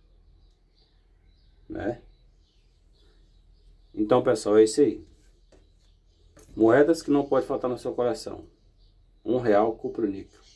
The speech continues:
e alpaca. Noventa e oito e noventa e nove são as moedas diferenciadas. Agora soma todas essas moedas pra ver quanto é que não vai dar. Um lote desse aqui, pessoal, pode fazer um preço menor,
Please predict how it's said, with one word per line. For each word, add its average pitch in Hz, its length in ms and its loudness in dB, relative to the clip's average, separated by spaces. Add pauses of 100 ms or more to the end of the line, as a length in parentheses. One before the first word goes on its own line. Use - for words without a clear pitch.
e 90 100 -4
alpaca. - 420 -12 (500)
Noventa 95 280 -4
e 95 60 0
oito 120 380 2
e 110 80 -4
noventa 104 260 0
e - 20 -2
nove 107 340 -2 (300)
são 123 180 -8
as 117 100 -4
moedas 101 480 -2
diferenciadas. 113 800 -6 (320)
Agora 110 360 0
soma 143 300 0
todas 120 340 -2
essas 113 240 -6
moedas 104 320 2
pra 101 100 -4
ver 104 200 2
quanto 110 200 -2
é 107 40 2
que 107 100 -4
não 101 100 2
vai 98 140 -2
dar. - 200 -12 (760)
Um 330 80 6
lote 175 260 4
desse - 240 -4
aqui, 156 140 -6
pessoal, 147 340 -4
pode 139 240 -2
fazer 165 200 -2
um 170 60 4
preço 160 320 -2
menor, 120 360 0